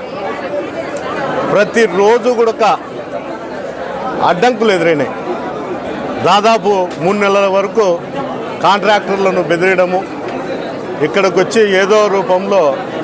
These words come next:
చేయడము మున్సిపల్ చైర్మన్ గారు దినచర్యగా పెట్టుకున్నారు. ఇదే కాదు, తాడిపత్రి ప్రాంతంలో ఎక్కడ అభివృద్ధి చెందినా దానికోసము ఆయన కృషి చేస్తా అంటాడు, అభివృద్ధి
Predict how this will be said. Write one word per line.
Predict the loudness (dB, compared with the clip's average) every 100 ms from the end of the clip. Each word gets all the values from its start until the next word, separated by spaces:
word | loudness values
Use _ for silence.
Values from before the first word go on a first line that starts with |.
| -6 -6 -6 -8 -4 -2
చేయడము | 0 0 2 2 2 -2 -6 -6 -6 -2
మున్సిపల్ | -2 0 0 2 2
చైర్మన్ | 2 2 2
గారు | 2 2
దినచర్యగా | 0 -2 -2 2 2 4 4
పెట్టుకున్నారు. | 2 -2 -4 -4 -6 -8 -10 -10 -10 -10 -10 -10 -8 -8 -8 0 2
ఇదే | 4 4
కాదు, | 4 4 2
తాడిపత్రి | 2 2 2 0 -2
ప్రాంతంలో | 0 0 0 0 2
ఎక్కడ | 0 2 2
అభివృద్ధి | 2 0 -2
చెందినా | 0 0 2 0
దానికోసము | 2 2 2 2 2 2 2 0 -2 -6 -6 -2
ఆయన | 0 0
కృషి | 0 -2 0 2
చేస్తా | 2 2
అంటాడు, | 2 2 2
అభివృద్ధి | 0 -2 -2